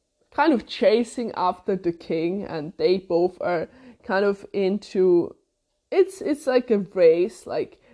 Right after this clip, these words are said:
the king is a little bit before, like, running a little bit, um,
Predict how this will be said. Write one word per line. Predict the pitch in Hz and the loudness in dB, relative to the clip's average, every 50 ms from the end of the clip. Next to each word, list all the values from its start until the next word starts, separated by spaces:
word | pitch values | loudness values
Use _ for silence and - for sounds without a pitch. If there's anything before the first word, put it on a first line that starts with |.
| _ _ | _ _
the | - 214 214 - _ _ | -10 -10 -10 -10 _ _
king | - - 240 233 262 262 254 | 0 4 4 4 4 4 0
is | 226 208 233 - | -4 -6 -6 -4
a | - 202 | -2 0
little | 233 240 247 254 247 | 4 6 6 6 4
bit | 226 220 226 214 214 208 202 202 - - - _ _ _ _ _ _ _ _ _ _ _ _ _ _ _ _ _ _ _ _ _ _ _ _ _ _ _ _ _ _ _ _ _ _ _ _ _ _ | 2 0 -2 -2 0 -2 -4 -6 -8 -12 -20 _ _ _ _ _ _ _ _ _ _ _ _ _ _ _ _ _ _ _ _ _ _ _ _ _ _ _ _ _ _ _ _ _ _ _ _ _ _
before, | - 240 214 - - _ _ _ _ - 190 185 185 185 180 185 208 220 254 269 - _ _ | -4 -2 -2 -2 -6 _ _ _ _ 0 2 4 4 4 4 4 2 0 -4 -6 -8 _ _
like, | - - - 170 - - | -6 -4 -4 -4 -6 -8
running | 202 190 190 180 180 196 220 226 208 | -4 -2 0 0 0 0 -2 -2 -2
a | 185 202 | -2 0
little | 208 202 202 202 202 202 | 2 4 4 4 4 2
bit, | 190 196 196 196 190 185 190 - - _ _ - - - - - _ _ | 2 0 0 2 2 0 -2 -6 -12 _ _ -20 -20 -20 -20 -20 _ _
um, | - 196 185 180 175 170 170 165 175 165 | -4 -2 -2 -2 -2 -4 -6 -8 -10 -12